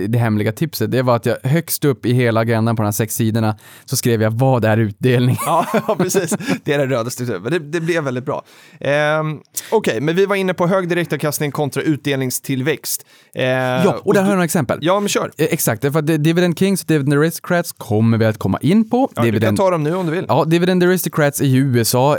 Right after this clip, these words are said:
Speaker 1: de gillar lister likväl som oss, kanske till och med mer. Just, eh, Aristocrats eller utdelningsaristokrater är bolag på S and P five hundred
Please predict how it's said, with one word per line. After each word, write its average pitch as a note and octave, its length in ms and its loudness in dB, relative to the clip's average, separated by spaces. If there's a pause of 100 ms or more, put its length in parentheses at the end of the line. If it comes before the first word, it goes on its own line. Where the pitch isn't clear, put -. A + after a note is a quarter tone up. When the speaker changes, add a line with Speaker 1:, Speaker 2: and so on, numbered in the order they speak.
(220)
Speaker 1:
de B2+ 240 0
gillar A#2+ 240 2
lister A2+ 480 0
likväl G#2+ 460 0
som G#2 160 0
oss, A#2+ 140 0
kanske G#2 240 -2
till G#2+ 140 0
och G#2+ 60 2
med G2+ 120 2
mer. G#2 340 2 (120)
Just, B2 380 0
eh, A#2 60 2 (340)
Aristocrats B2+ 600 0
eller A2 240 2 (600)
utdelningsaristokrater B2 680 0
är G#2+ 160 2
bolag A2 520 0
på A2 260 0
S G#2+ 200 -2
and A2 140 -2
P G#2 180 0
five G#2 220 0
hundred A#2 500 2